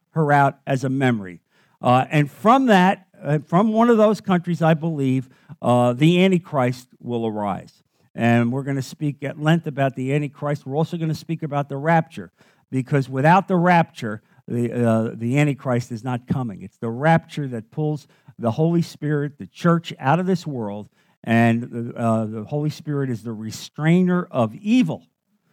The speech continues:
And once the restrainer of evil is taken out of this world, then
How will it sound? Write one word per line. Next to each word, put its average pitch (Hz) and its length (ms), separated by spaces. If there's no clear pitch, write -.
And 127 200
once 185 200
the 180 120
restrainer 196 720
of 160 120
evil 185 300
is 147 160
taken 185 320
out 170 160
of 170 80
this 160 200
world, 127 420
then 127 400